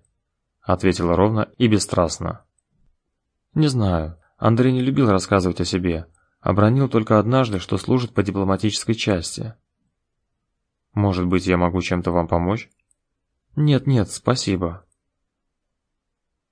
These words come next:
Мадемуазель Бланшар зашуршала юбками и поднялась. «Извините, что оторвала вас от дел, в этом разговоре не было необходимости, но я не сумела справиться с нервами. Надеюсь, вы не станете сердиться на меня?»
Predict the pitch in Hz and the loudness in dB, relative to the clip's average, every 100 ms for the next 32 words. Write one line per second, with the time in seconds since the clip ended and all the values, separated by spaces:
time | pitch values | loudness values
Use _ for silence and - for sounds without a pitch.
0 | _ _ 101 92 87 87 82 82 82 80 | _ _ 0 2 2 2 2 0 0 0
1 | - 101 113 - _ _ - 95 92 92 | 0 -2 -2 -10 _ _ -4 -2 -2 -2
2 | 95 85 82 104 - 101 101 90 95 92 | 0 0 2 0 0 -2 -2 -2 0 0
3 | 85 80 - - _ _ _ - 120 131 | -2 -4 -8 -18 _ _ _ -4 0 2
4 | 135 123 98 - 101 98 107 107 98 98 | 2 0 -2 0 0 2 2 2 2 0
5 | 95 107 110 131 131 - 110 113 110 101 | 0 -2 0 0 -2 -4 -2 0 0 2
6 | 107 113 120 123 131 98 95 92 - 98 | 2 2 2 2 2 2 0 0 0 0
7 | 104 95 87 - 101 104 104 113 113 - | 2 0 -2 -4 -2 -2 0 0 0 -2
8 | 117 107 90 - 110 110 - 104 110 98 | 0 0 0 -2 0 0 -2 -2 0 0
9 | 87 82 82 - - 110 110 117 117 117 | 0 -4 -8 -10 0 2 4 2 2 0
10 | 117 - 139 143 113 - 92 95 90 92 | 0 -2 -2 -2 -4 -4 -2 -2 -4 -4
11 | 87 85 82 80 | -4 -2 -4 -6